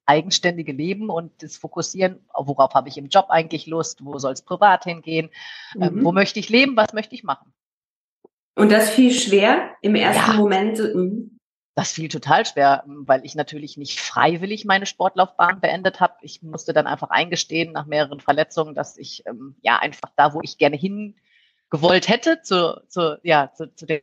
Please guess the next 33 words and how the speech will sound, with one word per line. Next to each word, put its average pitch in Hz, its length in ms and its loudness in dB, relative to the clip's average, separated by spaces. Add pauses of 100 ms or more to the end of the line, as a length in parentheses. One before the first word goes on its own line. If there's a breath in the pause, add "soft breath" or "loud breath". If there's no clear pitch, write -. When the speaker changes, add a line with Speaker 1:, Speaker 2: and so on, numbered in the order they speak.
(140)
Speaker 1:
internationalen 175 720 0
Wettbewerben, 156 840 2
auf - 120 -6
die 147 100 -12
ganz 151 200 -2
große - 320 -8 (140)
Bühne. 175 340 -8
Klar, - 260 -6
Olympia, 147 300 0
das - 160 0
war - 140 -16
zwar 139 160 -4
so 135 120 -10
weit 139 200 2
weg, 135 160 2
aber 131 140 2
natürlich 160 360 -8
war 131 80 -4
das - 140 -8
ein 131 80 -20
Traum, 139 420 0
als, 120 360 -12
äh, 123 180 -4
Teenager 147 560 -2
und 135 120 -2
als 131 140 -2
junger 143 220 -6
Mensch 143 280 -4
in 123 120 -12
der 139 100 4
Leichtathletik 139 580 -2
dabei 131 400 4
mitwirken 160 520 -10